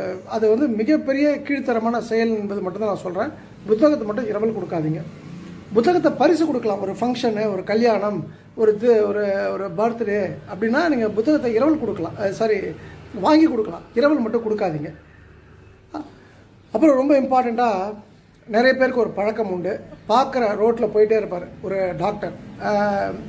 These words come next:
அந்த டாக்டர்கிட்ட போயிட்டு, "எனக்கு உடம்பு எப்படி இருக்கு பார்த்து சொல்லுங்க," நம்ம கேட்குறதில்ல. இதே ஒரு ஜோதிடர், அஹ், நீங்க ம-, நான் மதிக்கிறேன், நீங்க மதிக்கிற ஒரு ஜோதிடர் போறாங்கன்னா,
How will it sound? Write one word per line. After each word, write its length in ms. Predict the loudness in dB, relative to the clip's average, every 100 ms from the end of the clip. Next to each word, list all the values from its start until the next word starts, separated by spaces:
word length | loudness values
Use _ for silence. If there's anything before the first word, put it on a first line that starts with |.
| -6
அந்த 180 | -2 2
டாக்டர்கிட்ட 360 | 2 2 -2 0
போயிட்டு, 220 | 2 2
"எனக்கு 220 | 0 0
உடம்பு 320 | 2 2 2 2
எப்படி 240 | 2 2
இருக்கு 400 | 0 0 -4 -6 -10 -20 -18 -4
பார்த்து 280 | -2 -2 -2
சொல்லுங்க," 280 | 0 2 2
நம்ம 160 | 0
கேட்குறதில்ல. 540 | -4 -4 -2 -4 -8 -12 -16 -20 -20 -12
இதே 140 | -4 0
ஒரு 160 | 0
ஜோதிடர், 460 | 4 4 6 2 -4 -10 -20 -20 -20 -20 -12
அஹ், 120 | -6
நீங்க 280 | -2 -2 -2
ம-, 60 | -2
நான் 340 | 0 2 2
மதிக்கிறேன், 360 | 2 2 2 2
நீங்க 300 | 2 0 0
மதிக்கிற 180 | 0 2
ஒரு 140 | 2
ஜோதிடர் 460 | 4 2 2 -2 -2
போறாங்கன்னா, 500 | -2 -2 -2 -2